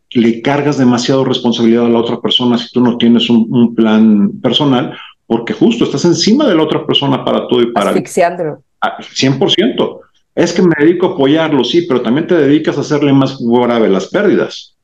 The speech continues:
Speaker 1: O sea, también te dedicas a colgarte de esos momentos, este, bajos, ¿no? Y tam-, también a veces necesitamos espacio y necesitamos tiempo para procesar esas derrotas, esos, esas pérdidas. O sea, necesitamos vivirlas.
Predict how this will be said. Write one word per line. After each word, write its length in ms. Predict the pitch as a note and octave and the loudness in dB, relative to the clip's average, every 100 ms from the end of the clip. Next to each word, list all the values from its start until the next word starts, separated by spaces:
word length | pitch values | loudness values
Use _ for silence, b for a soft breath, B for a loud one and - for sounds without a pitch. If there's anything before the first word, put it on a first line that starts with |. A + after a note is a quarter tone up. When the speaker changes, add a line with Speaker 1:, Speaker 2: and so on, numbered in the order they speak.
| _ _ _ _ | _ _ _ _
Speaker 1:
O 40 | - | -6
sea, 140 | G2+ | -4
también 260 | G#2 A2 C3+ | 0 0 2
te 80 | D#3 | 2
dedicas 400 | B2 B2+ C#3+ B2 | 2 2 -2 -4
a 100 | A#2 | -2
colgarte 480 | G#2 G#2+ A#2+ - C#3+ | 0 0 0 0 0
de 60 | |
esos 160 | B2+ B2 | 2 2
momentos, 520 | A#2 A2 A2+ A2+ G#2+ - | 2 4 2 0 -4 -4
este, 340 | F#2+ - - F#2 | -8 -8 -4 -2
bajos, 580 | C3+ F3 - G#2 - - | 0 -2 -2 -2 -4 -2
¿no? 320 | A2 B2+ F3+ - | 0 0 -2 -2
Y 180 | A2+ | -2
tam-, 240 | - G#2+ G#2 A2+ - | 0 -4 -6 -12 -4
también 420 | G#2+ A2+ B2+ D3+ | 0 2 2 2
a 80 | C#3+ | 2
veces 500 | C#3+ D3 - - B B B B - | 0 0 -2 -6 B B B B 0
necesitamos 680 | A2+ F#2+ F#2 B2 D3 D3+ | 0 0 -4 -2 0 0
espacio 760 | A2+ - - C3+ C#3 - C#3+ A2+ | -2 -6 -4 -2 0 2 2 2
y 60 | A#2+ | 2
necesitamos 800 | A2 G2 F#2+ - B2 C3+ - - | 2 -2 -6 -4 0 0 -2 0
tiempo 340 | A#2+ A2+ D3+ | 0 2 0
para 260 | A2+ G2 - | -2 -2 0
procesar 600 | G#2+ G#2+ - C3+ F#3+ B2+ | -2 -2 -2 0 0 0
esas 200 | A#2+ G2 | 0 0
derrotas, 460 | G2 G2+ F#2+ G2 | 0 0 0 -2
esos, 300 | G2 F#2+ F#2 | -4 -6 -4
esas 240 | A2 F#2 - | -2 -2 -4
pérdidas. 380 | G2+ G2 F#2+ | -2 0 0
O 60 | F2+ | 0
sea, 100 | B2 | 0
necesitamos 380 | G#2 C#3+ F3 D#3+ | 0 0 2 2
vivirlas. 680 | A#2+ B2 F3+ - F4+ - | 2 2 2 0 -4 -12